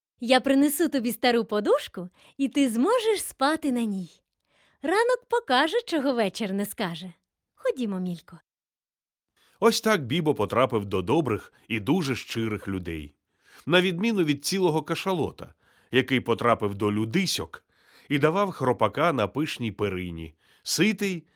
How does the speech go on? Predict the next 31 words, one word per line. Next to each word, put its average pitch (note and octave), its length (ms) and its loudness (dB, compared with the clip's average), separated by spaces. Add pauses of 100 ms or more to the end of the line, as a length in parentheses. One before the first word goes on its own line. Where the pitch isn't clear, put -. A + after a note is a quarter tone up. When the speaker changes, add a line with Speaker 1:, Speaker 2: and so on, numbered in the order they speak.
(140)
Speaker 2:
і B2 140 2
теж D#3+ 340 -2
цілком B2+ 540 -2
задоволений. D#2+ 840 -6 (640)
А A2 100 2
може, B2+ 240 0
це C3+ 320 2 (360)
людиська B2 600 2
потрапили G2 540 -2
до F#2 140 -4
нього? D#2 380 -10 (760)
Кожний A#2+ 440 4
бо G2+ 300 -2
знаходить A2 640 -4
те, E3+ 220 2 (240)
що - 260 -4
шукає. D#2+ 560 -10 (1080)
Мілька D3 360 2
з G#2+ 60 0
мамою A#2 400 4
і G#2 40 -2
татом E3 460 0
жили B2 420 2
на D3+ 120 2
хутірці, D3 720 -4 (220)
що - 300 2
одинаком A2+ 680 2
стояв A2+ 480 0
у G#2 40 -4
глибині G2 480 -2
лісу. F2+ 400 -6